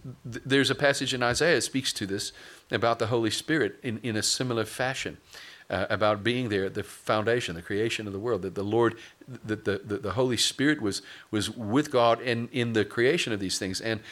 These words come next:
and of course, the Holy Spirit is not feminine, is not female, but God is,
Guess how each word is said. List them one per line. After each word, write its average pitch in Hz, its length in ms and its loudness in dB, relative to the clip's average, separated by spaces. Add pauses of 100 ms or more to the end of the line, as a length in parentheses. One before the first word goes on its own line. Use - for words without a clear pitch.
(220)
and 110 220 0
of - 180 -4
course, 143 180 2
the 135 60 0
Holy 131 180 2
Spirit 120 220 0
is 101 120 -2
not 104 160 0
feminine, 117 600 -4
is 104 140 -2
not 107 180 -2
female, 113 480 -4 (840)
but 98 240 0
God 117 240 4
is, - 200 -2